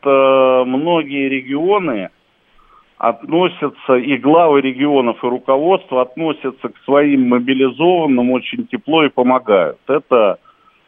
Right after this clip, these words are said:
э, допустим, Андрей Юрьевич, э, Воробьёв, вот губернатор,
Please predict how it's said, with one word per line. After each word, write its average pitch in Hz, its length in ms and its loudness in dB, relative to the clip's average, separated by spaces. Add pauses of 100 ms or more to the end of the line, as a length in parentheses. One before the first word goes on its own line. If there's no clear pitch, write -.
(140)
э, 95 640 0
допустим, 110 580 -4
Андрей 139 300 0
Юрьевич, 113 340 -2 (120)
э, 101 360 0
Воробьёв, 110 560 0
вот 95 140 -6 (100)
губернатор, 107 840 0